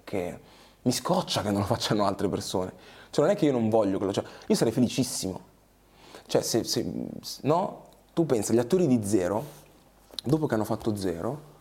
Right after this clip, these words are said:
quasi nessuno ha più lavorato nel cinema. Hanno lavorato solo magari dopo che ho fatto il film io, eccetera, eccetera, e adesso qualcuno sta lavorando. L'unico che sta lavorando è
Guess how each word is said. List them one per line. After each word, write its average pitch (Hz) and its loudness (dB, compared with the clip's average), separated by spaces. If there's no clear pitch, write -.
quasi 135 2
nessuno 147 0
ha 131 -2
più 131 0
lavorato 107 0
nel 98 -4
cinema. - -10
Hanno 120 2
lavorato 120 2
solo 101 -2
magari 98 0
dopo 92 -2
che 98 -6
ho 98 -6
fatto 101 -6
il 101 -6
film 160 2
io, 107 4
eccetera, 90 -4
eccetera, 131 0
e 110 0
adesso 117 0
qualcuno 113 -2
sta 95 -4
lavorando. 90 -2
L'unico 120 2
che 110 -6
sta 175 0
lavorando 104 2
è 113 2